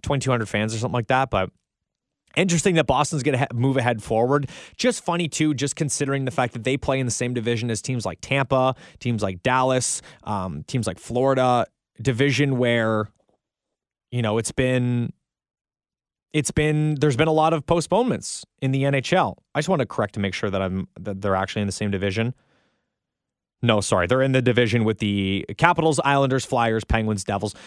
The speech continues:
But Devils games have been postponed. Pittsburgh games have been postponed. Islanders games have been postponed. Washington had a, had a covid, um, situation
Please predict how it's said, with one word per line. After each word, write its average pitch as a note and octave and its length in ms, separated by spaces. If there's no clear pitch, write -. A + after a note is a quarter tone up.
But E3 280
Devils F3+ 260
games F#3 220
have F#3 80
been G3 140
postponed. F#3 600
Pittsburgh D#3+ 340
games E3 220
have D#3+ 80
been E3+ 140
postponed. D#3 580
Islanders D3+ 340
games D3 200
have C3 40
been C#3+ 120
postponed. C#3 600
Washington C#3 500
had C3+ 180
a, C3+ 140
had C#3 140
a - 20
covid, C#3 500
um, A2+ 440
situation C3+ 720